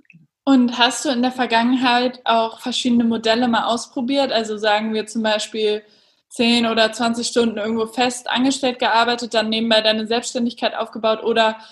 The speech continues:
Projekte und Ideen umgesetzt? Oder war das eigentlich, nachdem du dich selbstständig gemacht hast, immer so der Fall mit den ungefähr zwanzig Stunden und dann Selbstständigkeit im Sinne von Geld verdienen und neue Projekte, die dann auch vielleicht Geld einbringen?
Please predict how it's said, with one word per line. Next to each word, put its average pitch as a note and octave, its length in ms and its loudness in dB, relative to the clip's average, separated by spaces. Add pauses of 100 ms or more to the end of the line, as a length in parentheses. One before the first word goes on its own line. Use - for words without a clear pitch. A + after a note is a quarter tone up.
(140)
Projekte A#3+ 500 2
und A3 100 -4
Ideen A#3 360 0
umgesetzt? B3+ 720 0
Oder G#3+ 500 0
war A3 180 6
das A3 220 -2
eigentlich, A3 680 -4 (280)
nachdem A#3 380 2
du A3+ 80 0
dich G#3+ 240 -2
selbstständig A3 540 -2
gemacht G#3+ 320 -4
hast, A3 240 -8
immer G#3+ 460 0 (600)
so A3 260 0
der A3 140 4
Fall G#3+ 300 4
mit G#3 200 -2
den G3+ 220 -2
ungefähr G#3+ 540 -2
zwanzig G#3+ 360 -4
Stunden G#3+ 360 -6
und G3+ 180 -6
dann G3 260 -2
Selbstständigkeit G3+ 840 -2 (640)
im A3+ 140 0
Sinne A3 160 2
von A3 140 0
Geld G#3+ 180 4
verdienen G#3+ 320 -2
und G#3 120 -4
neue G#3+ 220 4
Projekte, G#3 520 0
die G3+ 120 -4
dann G3 180 0
auch G3 340 -2
vielleicht G3 300 -4
Geld G3 220 -2
einbringen? G3+ 580 -8